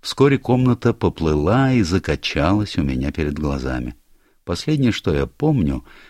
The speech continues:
это как Пуаро заботливо собрал с пола все смятые листки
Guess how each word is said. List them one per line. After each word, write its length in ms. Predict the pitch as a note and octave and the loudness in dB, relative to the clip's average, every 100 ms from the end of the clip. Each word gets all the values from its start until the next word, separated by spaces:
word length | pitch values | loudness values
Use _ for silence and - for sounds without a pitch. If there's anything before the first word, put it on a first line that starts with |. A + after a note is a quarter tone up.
| - | -6
это 220 | F2+ - | -2 0
как 240 | B2 A2 | 0 -2
Пуаро 440 | - F#2 F#2+ A#2+ C3 | 0 2 4 2 2
заботливо 840 | D#2+ D#2+ C#2 G2+ C#3+ C#3 C3 A#2+ | 2 0 0 0 0 2 0 0
собрал 680 | - G#2 G2 F#2 F#2 E2+ D2 | -2 -2 2 2 2 2 -2
с 120 | - | -6
пола 400 | - E2+ F#2 D#2 | -2 2 2 0
все 220 | - D2+ | -2 -4
смятые 460 | - D2+ D2 - C2 | -2 -2 -2 -4 -6
листки 640 | B1 - - - C#3 B2+ | -6 -10 -10 0 0 0